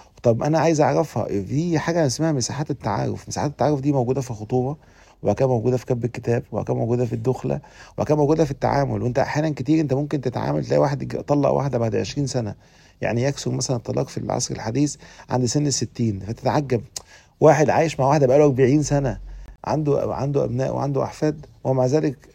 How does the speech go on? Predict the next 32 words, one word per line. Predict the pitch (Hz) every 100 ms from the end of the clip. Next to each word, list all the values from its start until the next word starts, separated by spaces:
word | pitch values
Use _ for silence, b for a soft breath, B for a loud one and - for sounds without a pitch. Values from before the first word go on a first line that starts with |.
| _
عند | 110 120
سن | 113 151 151
الستين | 135 113 151
طلقه. | 143 107 110 - - _ _ _ _ _ _ _ _ _ _ _ _ _
فتستغرب، | - 104 123 - 156 156 131 117 101
"حضرتك | - - 123 151
ما | 143
كنتش | 135 143
عارفها؟" | 110 139 147 156 - _ _ _ _ _ _ _ _ _ _ -
يقول | 160
لك، | 165
"ده | 127
أنا | 120
عرفتها | 104 - 156 147
وعيشتها | 131 95 101 - 151 143
وعالجتها | 135 104 - - 151 147
وعشت | 135 131 143 - 110
حياتي | - 135 147
كلها | 120 123 135
معاها". | 123 143
لكن | 139 131
في |
الآخر | 147 151 131
خالص | 139 139 139
هو | 131
إيه؟ | 131 139 b b b b b -
هو | 143 156 151 156 139
بعد | 139 147 123
ما | 117
عالج | 107 139 143 123
كل | - 143 135
هذا | 127 143 139 151